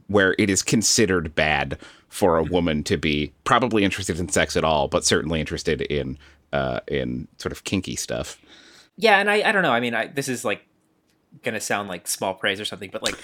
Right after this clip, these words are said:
Speaker 2: in the, in the, <laughs> in the world of, like, horrors that are leveled against the protagonists of horror movies, I feel like, I don't know, Missus Ward is not, like, made to suffer.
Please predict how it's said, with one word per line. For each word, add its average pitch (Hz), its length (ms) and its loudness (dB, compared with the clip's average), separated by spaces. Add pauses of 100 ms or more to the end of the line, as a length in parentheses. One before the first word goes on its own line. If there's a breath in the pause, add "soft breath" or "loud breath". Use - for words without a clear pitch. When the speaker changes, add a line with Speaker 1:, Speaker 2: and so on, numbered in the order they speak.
(840 loud breath)
Speaker 2:
in 175 120 2
the, 165 200 2
in 170 80 2
the, - 680 -2
<laughs> - 40 -16
in 196 100 4
the 196 100 6
world 214 380 8
of, 139 360 -2 (100)
like, 127 120 -8
horrors 131 640 4
that 110 260 0
are 101 420 0
leveled 110 380 -2
against 101 580 -4
the 107 80 -6
protagonists 104 880 -2
of 98 440 -6
horror 104 360 -4
movies, 113 460 -4
I 101 60 -4
feel 107 180 -8
like, 98 180 -6
I 92 80 -4
don't 92 80 -8
know, 90 100 -10
Missus 98 300 -12
Ward 92 160 -4
is - 140 -12
not, 95 240 -8
like, 98 120 -12
made 92 200 -12
to 90 80 -10
suffer. 90 580 -8